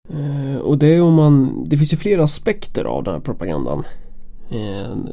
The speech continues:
d-, när vi, eh, pratade om det förra, i, i det förra avsnittet, det här extrainsatta då, strax efter attacken i Paris. Eh, det som, eh, inte uppdagades i media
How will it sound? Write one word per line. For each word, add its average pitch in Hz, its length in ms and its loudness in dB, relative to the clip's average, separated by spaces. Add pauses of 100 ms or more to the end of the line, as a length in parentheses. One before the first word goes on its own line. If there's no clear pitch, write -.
(120)
d-, - 200 -14
när 131 560 4
vi, 120 520 4
eh, 117 80 0 (1000)
pratade 123 460 0
om 110 300 -2 (200)
det 120 100 -2
förra, 143 760 4 (200)
i, 123 120 0 (420)
i 123 40 4
det 127 60 0
förra 139 200 4
avsnittet, 123 360 0
det 104 60 -4
här 82 80 -4
extrainsatta - 580 -4
då, 82 200 -2 (320)
strax - 420 -6
efter - 240 -8
attacken - 420 -4
i 95 80 -4
Paris. 131 480 -2 (440)
Eh, 104 320 -6 (600)
det - 400 -2
som, 117 440 4
eh, 113 160 0 (380)
inte 127 340 2
uppdagades 151 800 2
i 127 80 2
media 147 420 2